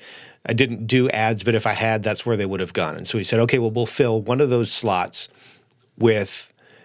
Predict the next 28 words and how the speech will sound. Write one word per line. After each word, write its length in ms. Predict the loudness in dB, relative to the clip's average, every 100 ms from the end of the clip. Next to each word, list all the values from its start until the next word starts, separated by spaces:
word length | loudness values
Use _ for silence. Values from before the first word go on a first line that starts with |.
| _
this 460 | 0 4 4 2 -4
leadership 580 | 2 4 4 0 -2 -2
moment, 340 | -4 -4 -8 _ _ _
the 140 | -2 -2
leadership 440 | 2 2 2 0 -2
minute 260 | -4 -2 -4
or 80 |
whatever 280 | -2 -2 -2
we 120 | -4
called 320 | -2 -2 0 -2
it, 140 | -6 -14 -20 -2
that 200 | -2 2
you're 280 | 2 4 2
gonna 300 | 0 0 -2
produce." 640 | -2 0 0 -4 -8 -12 -14 -20 -12 -4
And 160 | -2
so 200 | 2 2
he 300 | 2 2 4
would 220 | 4 2
record 460 | 0 -2 0 2 2
that, 320 | -2 -2 -6 -6
but 160 | -4 0
then 300 | 0 -2 -6
he 180 | -2 2
doesn't 260 | 2 2
have 160 | 0 0
the 140 | -2
editing 460 | 0 0 -2 -4